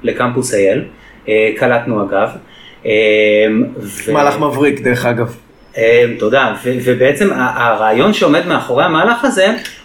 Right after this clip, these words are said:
Speaker 1: הוא שבמובנים מסוימים אנחנו קצת הגלגול האבולוציוני של הטלוויזיה החינוכית. כי אנחנו גם מיזם לאומי, ללא כוונות רווח, שמטרתו להנגיש ידע לכולם באמצעים טכנולוגיים. אז לפני חמישים שנה זה היה טלוויזיה, והיום זה האינטרנט.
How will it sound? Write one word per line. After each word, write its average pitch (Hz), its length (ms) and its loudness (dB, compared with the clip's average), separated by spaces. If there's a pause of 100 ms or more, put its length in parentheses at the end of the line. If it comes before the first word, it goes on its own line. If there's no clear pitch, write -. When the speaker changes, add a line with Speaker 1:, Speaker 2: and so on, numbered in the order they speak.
Speaker 1:
הוא 131 140 0
שבמובנים 127 840 2
מסוימים 226 380 0
אנחנו 185 220 0
קצת 196 240 0
הגלגול 160 400 2
האבולוציוני 143 680 0
של 139 140 2
הטלוויזיה 123 480 2
החינוכית. 196 540 0 (340)
כי 143 100 -2
אנחנו 127 220 0
גם 170 160 2
מיזם 156 360 2
לאומי, 123 400 2
ללא 113 240 4
כוונות 156 360 0
רווח, 98 560 -2 (280)
שמטרתו 123 680 0
להנגיש 143 520 0
ידע 147 280 2
לכולם 117 540 0
באמצעים 131 460 0
טכנולוגיים. 226 640 0 (260)
אז 139 160 -2
לפני 220 220 -2
חמישים 180 380 0
שנה 156 300 2
זה 131 100 0
היה 123 160 2
טלוויזיה, 117 680 0
והיום 240 260 2
זה 196 100 0
האינטרנט. 208 460 0